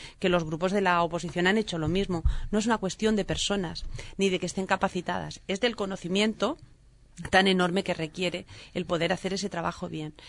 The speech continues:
Y ahí es cierto que el reglamento quizá, y quizá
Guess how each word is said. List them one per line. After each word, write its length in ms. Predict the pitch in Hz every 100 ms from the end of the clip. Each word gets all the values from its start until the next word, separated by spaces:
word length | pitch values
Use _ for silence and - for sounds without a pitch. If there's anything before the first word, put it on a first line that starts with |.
| - - -
Y 180 | 170 180
ahí 360 | 185 214 214
es 160 | 196 -
cierto 360 | 214 220 196
que 60 | 165
el 80 | 160
reglamento 640 | 165 160 170 208 214 196
quizá, 600 | 190 170 - 202 185 - - -
y 140 | - 190
quizá 500 | - - 196 180